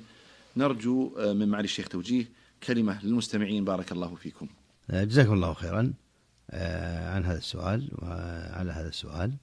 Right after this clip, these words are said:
Speaker 2: أيضًا جزاك الله خير على دعائك أيضًا للمشايخ، آه، لأنك وجهت لجميع المشايخ وقلت: "حفظهم الله ذخرا". هذا جانب، ولكن كنت، نحن كلنا محتاجون ل-، ل-، للدعاء، وخاصة الدعاء إن شاء الله من الخ-،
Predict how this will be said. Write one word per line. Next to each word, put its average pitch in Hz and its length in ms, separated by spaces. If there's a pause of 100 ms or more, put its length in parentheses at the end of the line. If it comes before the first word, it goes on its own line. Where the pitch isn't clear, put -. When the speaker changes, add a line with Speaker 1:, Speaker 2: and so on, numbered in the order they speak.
(200)
Speaker 2:
أيضًا 107 440
جزاك 98 200
الله 92 140
خير 101 220
على 101 220
دعائك 104 400
أيضًا 82 180
للمشايخ، 80 800 (600)
آه، 64 800
لأنك 101 380
وجهت 101 440
لجميع 104 280
المشايخ 95 360
وقلت: 101 280
"حفظهم 92 420
الله 87 240
ذخرا". 95 300
هذا 139 180
جانب، 101 340
ولكن 110 480
كنت، - 320
نحن 123 440 (400)
كلنا 104 340
محتاجون 90 440
ل-، 80 100
ل-، 78 240
للدعاء، 95 840
وخاصة 95 540
الدعاء 92 240
إن 90 40
شاء 95 200
الله 92 100
من 90 60
الخ-، - 240